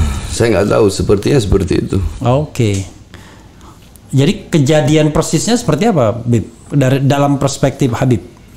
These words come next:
Speaker 1: Dalam perspektif saya, saya ini tidak pernah meminta untuk dikawal.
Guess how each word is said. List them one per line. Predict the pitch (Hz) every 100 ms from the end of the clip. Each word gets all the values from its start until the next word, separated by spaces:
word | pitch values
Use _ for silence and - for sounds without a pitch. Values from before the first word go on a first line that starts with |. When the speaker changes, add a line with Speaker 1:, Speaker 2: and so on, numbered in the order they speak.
| - - - - - - - - - - - - -
Speaker 1:
Dalam | - 143 156
perspektif | 131 - 123 - 117
saya, | 98 107 76 71 64 - - - - - - - - - - - - - - - - - - - - _ _ -
saya | - - 127 127
ini | 143 175 185 - - - - - _ _ _ _ - -
tidak | 120 110 - -
pernah | - 147 120
meminta | 107 101 104 101 95
untuk | 98 95
dikawal. | 87 - - -